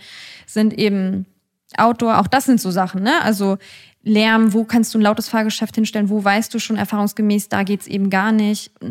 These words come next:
Manche Stellen sind auch nur für gewisse Geschäfte geeignet, wenn, wenn du so ein ganz tiefes Geschäft hast, dass du von vorne siehst, Rutschen zum Beispiel, die ganz tief nach hinten gehen,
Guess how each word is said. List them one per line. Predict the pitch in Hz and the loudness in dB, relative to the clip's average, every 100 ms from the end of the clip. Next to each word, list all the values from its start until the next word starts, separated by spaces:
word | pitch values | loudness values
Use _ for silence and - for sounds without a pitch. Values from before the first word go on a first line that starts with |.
| - | -6
Manche | - 214 - 208 196 - _ _ _ _ _ _ - | -2 0 0 0 0 -6 _ _ _ _ _ _ -12
Stellen | - - 208 226 | -6 0 4 4
sind | 226 220 | 4 4
auch | 220 | 4
nur | 214 | 2
für | - - _ | 0 -10 _
gewisse | - 208 233 240 | -2 2 0 0
Geschäfte | 214 - 214 - 196 | -2 -2 -4 -4 -4
geeignet, | 190 - 233 226 208 - - - | 0 0 0 0 -4 -10 -20 -6
wenn, | 196 196 202 | -2 -2 0
wenn | 208 | 0
du | 208 | 0
so | 196 | 0
ein | |
ganz | 202 214 - | -2 -4 -6
tiefes | - 285 262 - | -8 -6 -6 -4
Geschäft | 240 - 240 - | -4 -4 -4 -4
hast, | 233 233 | -6 -6
dass | 214 | -10
du | 208 | -6
von | 214 | -6
vorne | - 220 226 | -4 -2 -2
siehst, | 220 - 214 | -4 -6 -4
Rutschen | 254 - 277 | -4 -2 -4
zum | 247 | -2
Beispiel, | 240 262 - 254 262 - - - - | -2 -2 -4 -6 -8 -8 -20 -14 -6
die | 220 | -2
ganz | 208 233 - | 0 0 -2
tief | 240 | -4
nach | 240 | 0
hinten | 226 233 | 0 2
gehen, | 226 | 0